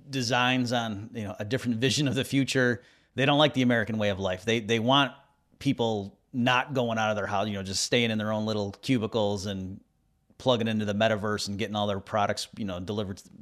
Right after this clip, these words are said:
with Amazon. E-, and even there, I, I appreciate that still the Amazon trucks are running on gasoline, so that's, or, or diesel, so that's gonna, um, increase the, the price there. But y-,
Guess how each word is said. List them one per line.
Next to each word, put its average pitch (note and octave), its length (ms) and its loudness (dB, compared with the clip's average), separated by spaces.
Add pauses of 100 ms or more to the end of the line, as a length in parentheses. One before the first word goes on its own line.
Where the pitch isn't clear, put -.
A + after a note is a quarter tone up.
(220)
with G#2 120 -8
Amazon. G#2+ 520 0 (340)
E-, G#3 160 -12
and D#3+ 100 4
even A#2 180 4
there, A2+ 160 2
I, G#2 100 2
I F#2+ 120 -2 (160)
appreciate G2 560 -4
that F2+ 240 -6
still G2+ 280 0
the G2+ 120 -2
Amazon G2 360 -2
trucks - 280 -2
are G2 60 -6
running F#2+ 220 -2
on F#2 60 -6
gasoline, F#2 580 -4
so F#2+ 120 -6
that's, F2 340 -6 (120)
or, F2+ 160 -8
or E2+ 120 -6
diesel, F#2+ 440 -6
so F2 120 -10
that's F2 200 -6
gonna, E2 320 -8 (500)
um, F2 280 -6
increase F#2+ 440 -6
the, F#2+ 100 -6
the F#2 160 -8
price F#2+ 320 -2
there. G2 220 2
But F2+ 280 -4 (380)
y-, - 120 -18